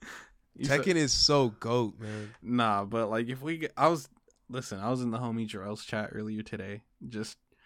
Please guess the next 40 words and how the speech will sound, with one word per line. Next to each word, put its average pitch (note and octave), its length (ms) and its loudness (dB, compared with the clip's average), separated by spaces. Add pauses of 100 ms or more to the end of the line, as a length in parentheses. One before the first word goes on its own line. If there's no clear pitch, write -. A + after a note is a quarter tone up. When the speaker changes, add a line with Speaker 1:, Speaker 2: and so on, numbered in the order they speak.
(360)
Speaker 1:
talking B2+ 340 2
about A2+ 300 0
it, A#2+ 140 -4 (260)
'cause A#2 180 -4
I A#2 40 0
was A2+ 100 -2
like, G#2+ 160 -4
"Bro, G#2 260 -2
are G2+ 140 -4
you A2 100 -2
gonna B2+ 160 -2
pick C#3 240 -2
it G#2 80 -6
up?" C#3 180 -2
'Cause C3 180 0
he's E3+ 200 2
a D#3 60 6
big C3 640 2
fighting B2 260 6
game G#2 240 -2
fan, G2 300 -8
but F#2+ 80 -8
I G2+ 80 0
don't C3 180 0
think A#2+ 140 -2
he's A2 160 -4
really G#2+ 280 -2
into G2+ 220 -12
Tekken D3+ 300 2
like F#2+ 160 -4
that. F2+ 200 -8
Again, A#2+ 240 -2
I'm A#2 200 0
not A#2 240 0
trying A2+ 180 0
to G#2+ 60 -2
speak A2+ 240 -2
on F#2+ 100 -6
his G2 160 -8
behalf, F#3 640 0